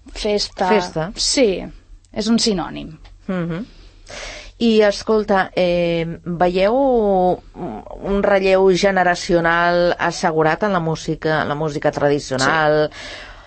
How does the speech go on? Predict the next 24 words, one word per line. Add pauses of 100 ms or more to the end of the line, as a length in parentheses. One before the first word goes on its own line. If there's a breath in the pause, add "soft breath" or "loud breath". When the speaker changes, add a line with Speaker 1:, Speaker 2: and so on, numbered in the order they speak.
(440 loud breath)
Speaker 2:
O
encara
co-, (120)
s'han
de
continuar
fent
esforços
per
atreure
la
gent
més,
més
jove?
Com,
com
ho
noteu
vosaltres? (180)
Speaker 1:
Jo
crec
que (1300 loud breath)
bueno,